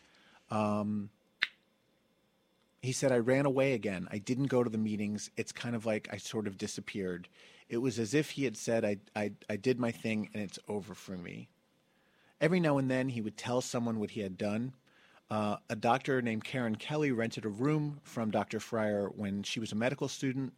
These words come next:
and he told her over dinner sometime in the late seventies that it had happened, but never mentioned it again. Doctor Fryer eventually got tenure at Temple University, where he built a specialty in bereavement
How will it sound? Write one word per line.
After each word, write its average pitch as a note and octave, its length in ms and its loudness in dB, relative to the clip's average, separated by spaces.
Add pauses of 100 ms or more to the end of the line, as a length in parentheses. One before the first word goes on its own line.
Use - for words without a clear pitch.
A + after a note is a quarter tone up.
and A2 120 -4
he C#3 160 -4
told C3+ 240 0
her A2 140 -2
over A2 180 0
dinner A#2 360 4
sometime A2 520 -2
in F#2 120 -2
the F#2+ 80 -4
late G2+ 200 -2
seventies A#2+ 520 0
that G#2+ 120 -2
it A2 120 -4
had G#2+ 100 -10
happened, G#2+ 460 -2 (480)
but A2 160 0
never A2+ 260 2
mentioned G#2+ 380 0
it F#2+ 80 0
again. A2+ 420 0 (480)
Doctor A#2+ 320 0
Fryer A#2 480 2
eventually A#2+ 560 0
got G#2 260 -2
tenure A#2+ 460 -2
at - 140 -8
Temple C3 340 -2
University, A2+ 640 0
where G#2+ 120 -2
he A2+ 120 -4
built A#2 260 -2
a - 20 -8
specialty B2+ 760 -2
in G#2+ 200 -6
bereavement G#2+ 760 -2